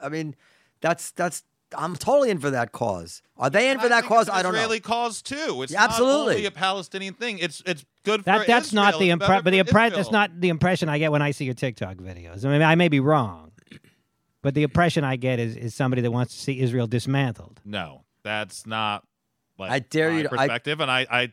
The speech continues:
Speaker 2: s-, talk about
Speaker 1: I dare
Speaker 2: the
Speaker 1: you.
Speaker 2: solution all the time.
Speaker 1: I, is this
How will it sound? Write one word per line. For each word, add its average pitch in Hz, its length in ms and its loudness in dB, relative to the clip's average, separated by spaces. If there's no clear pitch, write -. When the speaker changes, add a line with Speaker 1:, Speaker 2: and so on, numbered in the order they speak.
Speaker 2:
s-, - 160 -20
talk 147 300 -4
about 131 500 0
Speaker 1:
I 175 280 2
dare 175 420 2
Speaker 2:
the 143 40 -2
Speaker 1:
you. 117 120 0
Speaker 2:
solution 147 320 -8
all 131 100 -6
the 160 100 -8
time. 117 540 -10
Speaker 1:
I, 131 240 -6
is 135 140 -8
this 147 200 -8